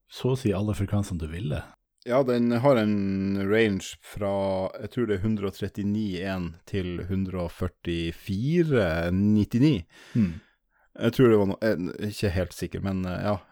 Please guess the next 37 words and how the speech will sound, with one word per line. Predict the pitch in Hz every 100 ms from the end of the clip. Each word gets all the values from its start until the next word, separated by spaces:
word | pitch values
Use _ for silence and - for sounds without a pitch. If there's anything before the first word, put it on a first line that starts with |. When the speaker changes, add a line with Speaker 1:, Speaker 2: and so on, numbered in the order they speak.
| -
Speaker 2:
eh, | 101 101
de | 113
fleste | - 117 - - 95
ligger | 95 90 90
jo |
der | 85 87 82 - 98
rundt | 95 92 - - -
hundre | 98 90 85
og | 82
førti, | - - 90
hundre | 78 85
og | 80
førtién | - - - - - - _ _ _ _ _ _ _ -
i | 80
frekvens | 82 80 87 80 -
da, | - - _ -
komma | - 113 104 98 87 85 - _ _ _ _ _ -
et | 120 -
eller | 85 80
annet. | 69 - - _ - - - - _ _ - _ _
Eh, | 104 98 98
de | 104
fleste | 104 107 - 113 98
får | 101 95 85
du |
jo | 82
automatisk, | 82 87 85 92 - - - -
men, | 90 87
eh, | 87 87 82 80
det | 98
er | 151
vel |
et | 190 -
par | - 202 170 87
du | 78 85
kan, | - 87 82 82
eh, | 82 82 80 80 82